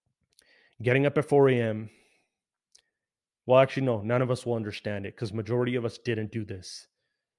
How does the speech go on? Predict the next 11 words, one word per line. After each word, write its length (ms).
Even 200
N 100
B 120
A 40
pro-, 200
pros, 440
they 120
haven't 240
done 200
this. 360
Uh, 360